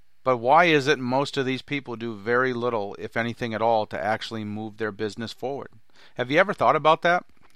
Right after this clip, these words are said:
I know I do. I see it all the time. People with so much promise come into my own business, yet they sit back in their rocking chair, collecting dust, getting ready to get ready, and doing absolutely nothing that's gonna help them become successful.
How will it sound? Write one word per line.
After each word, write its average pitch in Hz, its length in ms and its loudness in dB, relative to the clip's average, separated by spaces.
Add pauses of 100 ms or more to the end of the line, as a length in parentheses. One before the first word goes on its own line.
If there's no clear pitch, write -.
I 120 100 -4
know 156 160 2
I 143 140 8
do. 117 300 -4 (200)
I 139 120 4
see 156 200 0
it 135 80 4
all 139 160 8
the 135 120 0
time. 139 320 0
People 147 320 -6
with 110 120 -8
so - 200 -4
much 135 300 -2
promise 147 540 0 (440)
come 139 220 2
into 127 160 -6
my 120 180 2
own 131 220 0
business, 113 480 -6
yet 117 140 -2
they 110 100 -2
sit 123 260 -4
back 127 280 4
in 120 80 -4
their 113 140 -4
rocking 117 380 0
chair, 104 380 -4 (320)
collecting 120 500 0
dust, 123 460 4 (480)
getting 123 300 0
ready 123 260 2
to 123 100 -8
get 117 200 -2
ready, 120 320 0
and 98 100 -6
doing 110 300 -8
absolutely 117 640 -2
nothing 110 640 0 (360)
that's - 140 -8
gonna 117 180 -4
help 113 220 -2
them 104 160 -6
become 98 320 -10
successful. - 560 -8